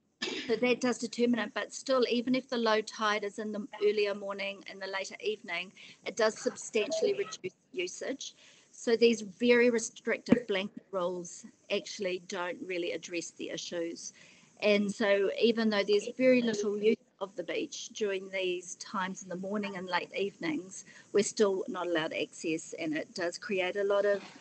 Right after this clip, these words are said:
difficulties for the community. There's very limited public land in Hot Water Beach, and so there's only one small dog walk, which is quite limited for us to walk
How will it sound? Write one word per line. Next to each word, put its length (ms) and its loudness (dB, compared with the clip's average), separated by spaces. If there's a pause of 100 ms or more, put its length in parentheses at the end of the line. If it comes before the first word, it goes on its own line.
(340)
difficulties 680 0
for 80 -14
the 80 -8
community. 720 -6 (140)
There's 580 4
very 300 10
limited 800 6
public 380 -2
land 420 2
in 60 0
Hot 200 -4
Water 160 -2
Beach, 400 -6
and 140 -6
so 160 -6
there's 200 -2
only 180 -4 (100)
one 260 -6
small 500 -10 (460)
dog 280 2 (100)
walk, 280 -2 (160)
which 200 -8
is 100 -16
quite 260 -6
limited 400 -8
for 120 -12
us 140 -8
to 120 -16
walk 280 -10